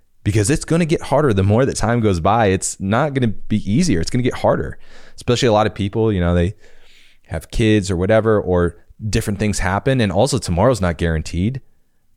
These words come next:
The outlook of the world, the outlook of your life, like,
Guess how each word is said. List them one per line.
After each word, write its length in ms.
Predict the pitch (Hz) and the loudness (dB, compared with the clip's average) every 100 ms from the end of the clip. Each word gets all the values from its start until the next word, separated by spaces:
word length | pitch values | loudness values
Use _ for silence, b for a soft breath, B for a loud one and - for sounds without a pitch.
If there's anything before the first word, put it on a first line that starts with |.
| - | -2
The 60 | |
outlook 500 | 95 113 107 110 101 | 0 0 2 0 0
of 100 | 95 | -2
the 80 | 90 | -2
world, 400 | 80 95 113 98 | 0 2 4 2
the 80 | 78 | 0
outlook 360 | 92 92 92 | 0 2 0
of 140 | 90 82 | -2 -2
your 140 | 90 | -2
life, 380 | 82 87 104 - | 0 0 0 0
like, 240 | 87 80 | -2 -2